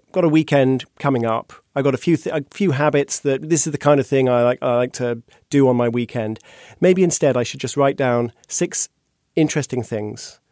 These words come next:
that I'm maybe a little bit scared to try. It's a bit new, it's a bit of a hassle. Give them a number,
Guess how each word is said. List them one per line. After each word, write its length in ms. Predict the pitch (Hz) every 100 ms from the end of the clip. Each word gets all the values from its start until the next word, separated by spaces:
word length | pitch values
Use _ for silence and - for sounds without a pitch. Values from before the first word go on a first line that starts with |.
| _ _ _ _ _
that 100 | 139
I'm 260 | 131 123 131
maybe 180 | 156 151
a 40 |
little 140 | 143 131
bit 100 | 139
scared 280 | - 131 -
to 60 |
try. 340 | - 123 110 110
It's 100 | -
a 40 |
bit 160 | 139 151
new, 300 | 127 120 113
it's 100 | 113
a 20 |
bit 120 | 139
of 80 | 123
a 40 |
hassle. 560 | 117 117 - 113 117 110 _ _ -
Give 120 | 156
them 100 | 156
a 40 |
number, 460 | 127 113 110 110